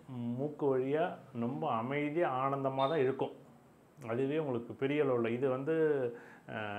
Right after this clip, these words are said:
நான் சொல்லும்போது யாருமே செய்யல. இன்னைக்கு வந்து பாத்தீங்கன்னா எல்லாருமே இதை செய்யறாங்க. அ, இதை வந்து ஃபாலோ பண்ணுங்க, நல்லா இருக்கும். ம்.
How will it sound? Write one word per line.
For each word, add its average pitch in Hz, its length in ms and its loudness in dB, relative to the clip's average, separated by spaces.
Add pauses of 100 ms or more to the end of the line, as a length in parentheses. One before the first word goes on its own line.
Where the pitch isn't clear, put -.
நான் 110 180 -2
சொல்லும்போது 147 460 2
யாருமே 127 260 4
செய்யல. 123 220 0
இன்னைக்கு 131 320 -2
வந்து 139 180 -4
பாத்தீங்கன்னா 123 360 0
எல்லாருமே 123 400 0
இதை 113 120 0
செய்யறாங்க. 101 520 -4
அ, 107 480 -10 (340)
இதை 120 160 0
வந்து 120 140 0
ஃபாலோ 117 320 0
பண்ணுங்க, 104 400 -6 (140)
நல்லா 113 220 0
இருக்கும். 101 380 -6 (340)
ம். 113 420 -14